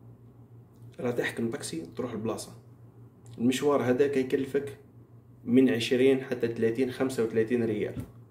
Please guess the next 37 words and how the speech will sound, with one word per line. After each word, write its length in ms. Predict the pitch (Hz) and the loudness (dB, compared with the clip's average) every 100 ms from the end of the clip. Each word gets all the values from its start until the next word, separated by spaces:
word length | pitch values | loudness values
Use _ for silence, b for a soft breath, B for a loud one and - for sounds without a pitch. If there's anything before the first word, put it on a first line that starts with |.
| - - - - | -20 -20 -20 -10
المشوار 440 | 104 110 120 117 | -8 -4 0 2
الواحد. 320 | 104 107 - 104 | 2 -2 -2 -4
يعني 240 | 110 113 | -2 4
واحد 340 | 127 123 101 | 4 4 0
ذاك 200 | 113 123 | 2 2
البلاصة 420 | 110 117 120 117 98 | 4 2 2 2 -6
باك 160 | - | -10
تقصدها 480 | - - 131 104 95 | -14 -4 -2 -2 -6
باش 220 | 95 - | -10 -12
تشوف 220 | - 113 - - | -10 -10 -10 -6
فيها 160 | 113 | -2
ولا 180 | 104 110 | 0 0
ما 120 | 110 | 0
فيهاش، 320 | 104 120 143 - B B B B | -2 2 0 0 B B B B
زيد 160 | 101 - | -8 0
تعاود 320 | 117 120 - | 2 2 2
ترجع 280 | 120 110 110 | 0 0 2
لوطيل، 360 | 110 95 87 - - - - | 0 0 -6 -12 -20 -20 -6
ولا 200 | 113 117 | 2 4
منها 200 | 123 117 | 6 4
هي 220 | 117 123 | 4 4
تروح 180 | - - | 4 -2
بلاصة 340 | - 104 - | -4 -8 -8
واحدة 200 | 98 - | -12 -12
أخرى. 160 | - - - - - - - - | -18 -20 -20 -20 -20 -20 -14 -2
هذاك 300 | 117 135 - | 2 4 4
برك 280 | - - | 2 0
اللي 220 | 104 107 113 | -4 0 4
داك 400 | 123 143 - - - - | 6 4 2 -12 -20 -12
من 380 | 107 123 135 131 | 0 4 4 2
خمسة 360 | - 123 120 113 | -4 -2 2 4
وعشرين 500 | 107 107 120 131 131 | 4 2 0 2 0
حتى 360 | 113 - 123 | -6 -2 0
ثلاثين، 440 | 120 110 110 131 120 | 0 0 -2 -2 -4
خمسة 280 | 123 120 - | -4 -4 -4
وثلاثين 380 | 113 110 120 | -4 -4 -4
ريال 240 | 120 113 | 0 0